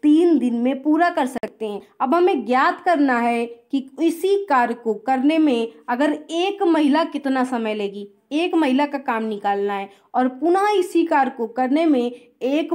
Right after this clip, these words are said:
पुरुष कितना समय लगाएगा। तो चलिए हम मान लेते हैं एक महिला को कितना लगेगा टाइम और एक पुरुष को एक्स और वाई मान लेते हैं।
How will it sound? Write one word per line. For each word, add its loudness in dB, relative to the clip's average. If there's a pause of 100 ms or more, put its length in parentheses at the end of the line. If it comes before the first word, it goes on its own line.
पुरुष 2
कितना -6
समय -6
लगाएगा। -4 (320)
तो 0
चलिए 0
हम 2
मान 2
लेते -2
हैं 0
एक -4
महिला 2
को -2
कितना -6
लगेगा -2
टाइम 0
और 2
एक -4
पुरुष -6
को -4
एक्स -2
और -4
वाई 0
मान 0
लेते -2
हैं। -2